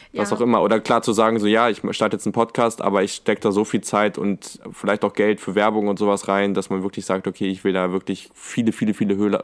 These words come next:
Speaker 1: Hörer mit erreichen.“ Das können ja
Speaker 2: Mhm.
Speaker 1: tausend Sachen sein,
Speaker 2: Ja.
Speaker 1: so, ne? Aber wir-, aber ich würde einfach sagen, in so, in, in, in ein, ein Traum, der viel Zeit und potenziell dadurch auch irgendwo Geld in Anspruch
Speaker 2: Mhm.
Speaker 1: nimmt, dass man halt wirklich erstmal auf dem Papier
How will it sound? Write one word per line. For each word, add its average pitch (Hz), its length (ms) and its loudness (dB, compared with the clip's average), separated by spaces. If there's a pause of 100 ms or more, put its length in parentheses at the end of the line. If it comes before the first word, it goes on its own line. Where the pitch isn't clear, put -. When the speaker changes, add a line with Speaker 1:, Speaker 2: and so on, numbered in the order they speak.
(120)
Speaker 1:
Hörer 101 220 0
mit 101 160 -2
erreichen.“ 95 560 0 (500)
Das - 120 -16
können 117 160 0
ja 107 60 2
Speaker 2:
Mhm. 104 60 -2
Speaker 1:
tausend 95 220 0
Sachen 95 220 2
sein, - 180 -4
Speaker 2:
Ja. - 100 -4
Speaker 1:
so, 101 60 -2
ne? 135 140 2
Aber 139 280 2
wir-, 139 160 4
aber 110 180 4
ich 110 100 -2
würde 113 160 2
einfach 110 160 0
sagen, 107 460 0 (260)
in 98 140 -2
so, 110 240 2
in, 113 180 -2
in, 101 280 -6 (140)
in - 140 -10 (220)
ein, - 160 -14 (140)
ein 98 200 -4
Traum, 117 480 2 (400)
der 98 140 2
viel 113 320 0
Zeit 110 560 2
und 101 440 -4
potenziell 98 520 -2
dadurch 98 320 0
auch - 140 -4
irgendwo 95 260 -2
Geld 98 400 0
in 95 160 -6
Anspruch - 400 0
Speaker 2:
Mhm. 98 60 -2
Speaker 1:
nimmt, - 240 -4 (100)
dass 98 160 -2
man 95 140 0
halt 92 160 -2
wirklich 95 360 -2 (480)
erstmal 107 420 2
auf 101 100 -4
dem 101 80 -4
Papier 131 760 -2